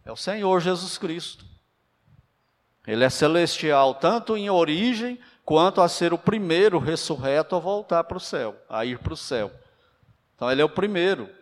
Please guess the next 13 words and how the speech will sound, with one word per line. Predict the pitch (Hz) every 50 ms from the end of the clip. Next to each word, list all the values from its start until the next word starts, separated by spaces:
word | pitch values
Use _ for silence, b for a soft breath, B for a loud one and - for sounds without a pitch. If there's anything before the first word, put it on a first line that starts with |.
| _ _ _ _ _ _ _ _ _ _ - - _ - 139
e | 123 120
é | 131 143
o | 139 139
primeiro | - 147 147 143 143 151 165 185 190
homem | 170 156 156 160 170 175 180 185 185 B B B B B _
do | 131 131 180 185
céu. | - - - 156 143 143 139 123 107 B B B B B B
E | - 135
como | - - 185 220 262 269 254 220 196
ele | 185 185 175 170 156 156
é | 151 151 156 143
do | 120 135 214 220
céu, | - - - 139 135 151 196 165 175 127 101